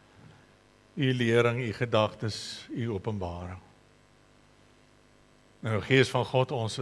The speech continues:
is so afhanklik van U om vir ons die insig te gee en die deurbraak in ons lewens, dat ons werklik ons lewens op die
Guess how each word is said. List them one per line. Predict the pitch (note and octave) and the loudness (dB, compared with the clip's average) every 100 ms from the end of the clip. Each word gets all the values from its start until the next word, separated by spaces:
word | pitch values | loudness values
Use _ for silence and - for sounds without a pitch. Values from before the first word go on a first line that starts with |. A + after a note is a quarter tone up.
| G#2+ | -6
is | - - | -6 -4
so | D#3 B2+ | 2 2
afhanklik | A2 G#2 A2+ B2 A2 - | 2 -2 -2 -2 -4 -4
van | G#2 A#2+ | -6 -4
U | B2 C3 C3+ - - - - - - _ _ | -4 -4 -6 -12 -20 -20 -20 -20 -20 _ _
om | B2 A2 | -4 0
vir | B2 A#2 | 2 2
ons | A2+ A2 | 0 -2
die | D3+ D3 | -2 0
insig | C#3 - C3+ - | 0 -2 -4 -4
te | B2 - | -10 -4
gee | B2 A#2 A#2 | -2 0 0
en | B2+ | 0
die | G#2+ | -2
deurbraak | G2 G#2+ A#2+ A2+ G#2+ G2+ G2 A2 | 0 2 2 0 0 0 0 -6
in | G2 F#2+ | -8 -8
ons | F2+ | -8
lewens, | G2+ A2 A#2 A2 A2 - - - - _ - - - - _ _ _ _ _ A#2 | -6 -6 -6 -8 -10 -10 -12 -14 -20 _ -20 -20 -20 -20 _ _ _ _ _ 0
dat | A2+ | 2
ons | A#2+ G2+ | 2 4
werklik | A2 A#2 - C3+ - | 6 4 2 -2 -2
ons | B2 G2+ G2+ | -4 -2 -2
lewens | A2+ B2 A#2+ A2 A2 | -2 -2 -2 -4 -4
op | |
die | A2 | 0